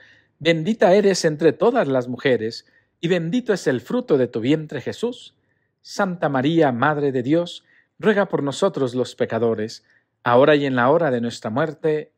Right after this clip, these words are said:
Amén. Oh soberano santuario, sagrario del Verbo eterno, libra, Virgen del infierno, a quienes rezamos tu rosario. Emperatriz poderosa de los mortales consuelo, ábrenos, Señor, el cielo,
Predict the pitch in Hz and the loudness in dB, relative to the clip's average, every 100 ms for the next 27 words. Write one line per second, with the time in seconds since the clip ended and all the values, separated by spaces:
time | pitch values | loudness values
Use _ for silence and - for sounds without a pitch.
0 | _ - 123 110 143 101 90 _ _ _ | _ -4 -2 -2 -6 -8 -14 _ _ _
1 | - 196 - - 139 123 127 139 143 - | -4 -2 -2 -2 2 2 2 0 -6 -6
2 | 107 95 120 117 107 123 - _ _ - | -6 -2 -2 -2 -4 -10 -12 _ _ -2
3 | 185 143 151 202 220 202 156 123 147 226 | 0 2 2 2 2 2 2 2 2 2
4 | 175 139 - 233 196 120 101 _ _ _ | 0 -2 0 -2 -2 -6 -8 _ _ _
5 | - 120 170 165 156 113 156 - 151 127 | -6 0 2 2 0 2 2 0 -2 0
6 | 117 113 160 143 139 147 - _ _ - | -2 -2 2 2 0 -8 -10 _ _ -2
7 | 175 180 165 165 160 135 226 190 120 - | 2 2 2 2 0 2 2 2 -4 -6
8 | 131 120 - 123 110 110 101 - _ _ | -4 -2 0 0 0 -6 -8 -14 _ _
9 | _ - 139 120 123 117 110 131 147 - | _ -4 -4 -2 0 0 2 0 0 0
10 | 147 127 123 170 - 151 120 117 120 113 | 0 2 4 2 4 4 4 0 -2 -2
11 | - 135 131 - - 110 - 170 143 143 | 0 0 0 -4 -8 -8 2 2 2 -2
12 | - _ _ _ 190 208 190 160 151 139 | -6 _ _ _ 0 2 0 -2 -6 -6
13 | 147 143 127 107 208 220 139 | -4 -2 -2 0 0 2 0